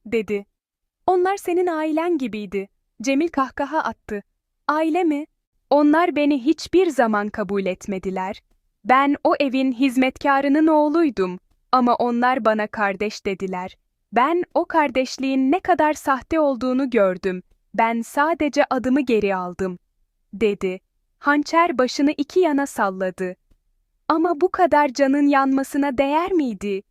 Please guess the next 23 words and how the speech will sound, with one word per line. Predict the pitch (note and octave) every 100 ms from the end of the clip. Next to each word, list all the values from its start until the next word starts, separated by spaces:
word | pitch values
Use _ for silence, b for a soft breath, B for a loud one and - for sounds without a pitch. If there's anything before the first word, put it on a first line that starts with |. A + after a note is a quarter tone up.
| _ _
Cemil | A3+ D#4 E4 D#4
gözlerini | C#4 C#4 A#3+ D4 D4+ E4
kıstı. | - A3 - G3+ F#3 _ _ _ _
"Can | A#3+ D#4 D#4+
yanmadan | D4+ E4+ F4 C#4+ C4 B3+
kimse | - F#4+ F#4 F4+ -
uyanmaz," | C#4 C4+ C4 C4+ A#3 - _ -
dedi. | G#3 G3+ F#3+ - _ _ _
O | D4+
sırada | - D4+ C4+ C#4 B3
hançer | C#4+ C4+ D4+ C#4+
masadaki | C4+ C#4 C4 - C4+
dosyayı | C4+ - C#4+ D4
gördü. | B3+ A3+ G#3 G#3 G#3 - _ _ D#4+
"Bu | E4
nedir?" | E4+ F#4 C4 A3+ -
dedi. | G#3+ F#3 G3 G3+ _ _ A3
Cemil | D#4 D#4+ D#4
yaklaştı. | B3+ G#3+ A#3 G3+ - - G3 - _ _ _ A#3
"Gerçeğin | D4+ D#4 - D#4+ E4
son | - F4+ F#4
parçası," | D#4 B3+ - A#3+ - A3 G#3+ _ _ A3+
dedi. | A3 G#3 F#3+